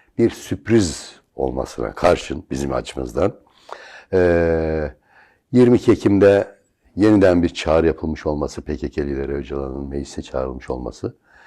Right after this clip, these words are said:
yirmi üç Ekim'de Ömer Öcalan'ın akrabalık şeyiyle de olsa,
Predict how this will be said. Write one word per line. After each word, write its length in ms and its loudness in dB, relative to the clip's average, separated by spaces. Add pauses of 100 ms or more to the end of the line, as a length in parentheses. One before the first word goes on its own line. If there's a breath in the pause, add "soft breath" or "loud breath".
(520 soft breath)
yirmi 280 6
üç 180 -2
Ekim'de 540 2 (400)
Ömer 200 4
Öcalan'ın 560 2 (480 soft breath)
akrabalık 500 4
şeyiyle 480 -4
de 60 -8
olsa, 460 -8